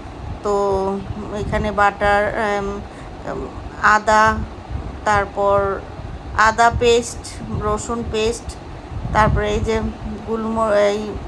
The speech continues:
এটা হচ্ছে, উম, গরম মশলা গুঁড়ো আর টক দই দিয়ে আবার আমি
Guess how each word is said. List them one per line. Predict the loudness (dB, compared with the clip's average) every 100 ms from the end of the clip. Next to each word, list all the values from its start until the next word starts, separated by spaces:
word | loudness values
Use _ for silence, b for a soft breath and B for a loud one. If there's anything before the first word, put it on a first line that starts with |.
| -10 -6
এটা | 0 2
হচ্ছে, | 2 0 2 2
উম, | 2 -2 -4 -4 -4 -2 0 0 0 0 -2 -6 -10 -10 -6 4
গরম | 4 4
মশলা | 0 -2 2 2
গুঁড়ো | 4 4 4 2 -6 -12 -12 0
আর | 4 8 8 8 6 2 -4 -8 -10 -12 -12 -8 -6 -2 6
টক | 6 6 2 2
দই | 2 2
দিয়ে | -2 0 2 2 2 0 -4 -2 2
আবার | 4 6 6 8
আমি | 6 4 -2